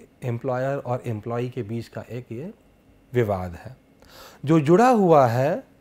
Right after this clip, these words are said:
रोज़गार के मामले से, गैर रोज़गार के मामले से, रोज़गार की शर्तों से या किसी भी व्यक्ति के श्रम की शर्तों से। तो ऐसा कोई विवाद जो नियोक्ता और कर्मचारी के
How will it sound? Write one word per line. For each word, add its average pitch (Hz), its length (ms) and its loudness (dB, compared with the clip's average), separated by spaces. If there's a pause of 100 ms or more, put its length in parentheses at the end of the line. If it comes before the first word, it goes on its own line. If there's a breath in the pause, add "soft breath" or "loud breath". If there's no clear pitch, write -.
(300 soft breath)
रोज़गार 117 520 -2
के 160 160 -6
मामले 160 460 0
से, 202 360 -8 (580)
गैर 120 380 -2
रोज़गार 165 520 0
के 180 120 -6
मामले 170 440 0
से, 196 360 -8 (540 soft breath)
रोज़गार 147 540 2
की 139 160 -4
शर्तों 127 540 -2
से 202 360 -8 (380 soft breath)
या 139 120 4
किसी 170 460 -2
भी 208 200 -2
व्यक्ति 147 480 -4
के 202 280 -4
श्रम 180 480 -2
की 190 240 -8
शर्तों 104 560 -10
से। - 220 -20 (1400)
तो 175 160 -10
ऐसा 190 360 -2
कोई 220 360 0
विवाद 170 520 2 (440 loud breath)
जो 151 220 0
नियोक्ता 156 640 -2
और 160 280 -4
कर्मचारी 143 720 -4
के 160 220 -8